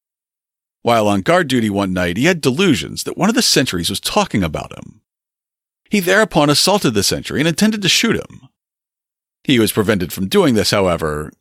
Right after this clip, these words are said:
and was immediately sent to Washington, where he was placed in an insane asylum. After spending some time there, he was considered cured and was given an honorable discharge from the service and went home alone.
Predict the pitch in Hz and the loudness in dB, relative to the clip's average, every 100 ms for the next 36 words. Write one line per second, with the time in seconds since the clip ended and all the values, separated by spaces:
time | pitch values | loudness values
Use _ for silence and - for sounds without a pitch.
0 | - 156 190 202 220 247 202 - 131 117 | 0 2 4 2 2 2 2 0 0 2
1 | 104 107 98 - - - - _ _ - | 2 2 0 -6 -10 -14 -18 _ _ 0
2 | 139 143 - 208 175 - - 143 139 127 | 0 0 0 0 0 -2 0 2 2 2
3 | - 170 151 - 71 - - - - _ | 2 0 0 0 -2 -4 -10 -14 -20 _
4 | _ _ _ _ _ _ _ _ _ _ | _ _ _ _ _ _ _ _ _ _
5 | _ 147 180 - - 233 247 - 156 165 | _ -6 -2 -4 0 0 0 -2 -2 2
6 | 151 101 85 95 139 - 190 127 95 85 | 2 2 0 0 0 0 0 0 0 -4
7 | - 180 104 80 64 - - 90 104 208 | 0 2 2 -2 -6 -8 -4 0 2 0
8 | - 156 175 160 - 110 107 90 85 139 | 0 0 0 0 2 2 4 2 2 0
9 | 135 - 71 - 92 87 170 165 165 - | 0 -2 -4 -4 -4 0 2 2 0 0
10 | - - _ _ - 208 139 98 85 76 | 0 -4 _ _ -2 2 2 2 0 0
11 | 90 101 62 - - - | 2 0 -2 -8 -16 -20